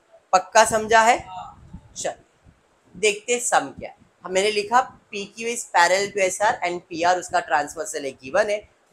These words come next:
Therefore what I will be doing? Angle Q P R, देखो मैंने लिखा ना Q P R is congruent to angle P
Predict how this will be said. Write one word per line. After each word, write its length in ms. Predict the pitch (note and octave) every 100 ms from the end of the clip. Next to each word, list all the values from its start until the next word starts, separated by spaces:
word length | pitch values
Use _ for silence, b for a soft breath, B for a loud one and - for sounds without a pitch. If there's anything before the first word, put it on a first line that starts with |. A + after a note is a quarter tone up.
| C3
Therefore 480 | F#3 A#3+ B3 - D#3 C3+
what 200 | D#3+ E3
I 100 | C#3
will 180 | C3+ B2
be 120 | D#3+
doing? 160 | G3 C3+ _ - - - - - - _ _ _ - - - _ _ _ _ -
Angle 540 | F#3 F#3+ G3 B3 D4+ - _
Q 360 | A#3 G#3+ G#3+ D#4 - _ _ _ _ _ _
P 120 | A#3 A3 G3+ C#4 - - _ -
R, 320 | F#3 D3 A2+
देखो 200 | C#3 D#3+
मैंने 160 | F3+ F3+
लिखा 220 | F3 G#3
ना 100 | C#4+ D#4+
Q 140 | F#3 F3
P 180 | F#3 F3+
R 180 | G3 - - - _ _ -
is 140 | G3
congruent 460 | - F#3+ F#3+ G#3 G#3+
to 60 | A3
angle 440 | G#3 G#3 A3 C4+ D4+ - -
P 160 | G#3